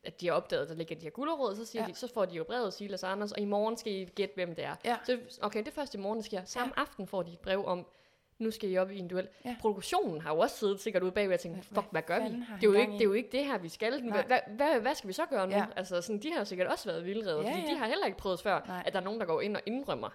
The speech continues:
Speaker 2: Mm-mm.
Speaker 1: Øhm, så jeg synes bare, det var, jeg synes, det var vildt, men altså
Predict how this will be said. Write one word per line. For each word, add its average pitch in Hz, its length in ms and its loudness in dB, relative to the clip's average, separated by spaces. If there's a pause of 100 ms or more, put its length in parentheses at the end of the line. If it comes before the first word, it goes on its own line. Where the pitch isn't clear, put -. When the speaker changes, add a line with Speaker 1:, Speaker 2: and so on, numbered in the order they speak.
Speaker 2:
Mm-mm. 226 260 -6 (140)
Speaker 1:
Øhm, 160 420 -6 (460)
så - 120 0
jeg 208 120 6
synes 262 140 -4
bare, 233 280 4
det 202 100 -2
var, 165 400 -2 (100)
jeg 277 80 -8
synes, 320 140 -10
det 226 120 2
var 185 80 4
vildt, 220 300 -4
men 202 180 0
altså 196 320 -2